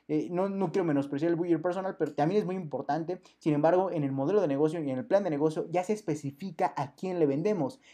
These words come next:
El buyer personal ya está más especificado a adentrarse en la psicología del cliente y en cómo piensa y, o, para obviamente deducir en co-, cómo le vamos a vender.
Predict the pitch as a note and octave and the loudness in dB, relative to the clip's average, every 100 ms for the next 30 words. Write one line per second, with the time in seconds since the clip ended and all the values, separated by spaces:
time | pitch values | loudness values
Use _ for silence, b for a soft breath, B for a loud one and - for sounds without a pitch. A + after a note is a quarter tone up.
0 | b D#3 F#3+ A3 - F#3 G3+ G3 E3 E3 | b 2 6 6 4 0 -2 -2 -2 -4
1 | F#3+ G3 - E3 D3 D3+ D#3+ E3 F3+ D#3+ | -4 -6 -6 -4 -4 -4 2 4 2 2
2 | D3+ D3 C#3 C#3+ D#3+ D#3 F3+ E3+ D3 C#3 | 0 0 -4 0 0 0 -6 -4 -2 -2
3 | C#3 D3+ D#3+ C3+ B2 A#3+ B3 C#3+ B2 A#2+ | -2 -2 2 2 2 2 4 4 -2 -6
4 | B2 A#2 A2+ A2 b b b b b _ | -6 -6 -8 -12 b b b b b _
5 | _ _ _ _ - D#3+ D3+ F3 D#3+ D3+ | _ _ _ _ 0 2 4 4 2 2
6 | G#3+ A3+ A3 G3 D3+ D3 C#3+ C#3 C#3+ D3 | 2 2 0 0 2 2 4 6 6 4
7 | D#3 D3+ D#3 C#3+ B2+ D#3+ D3+ C#3 D3+ - | 2 2 0 0 0 0 0 0 -6 -4
8 | - D#3 D3 C#3+ D3 C#3 A#2 A2+ G#2 | -2 2 2 2 -2 -4 -4 -4 -6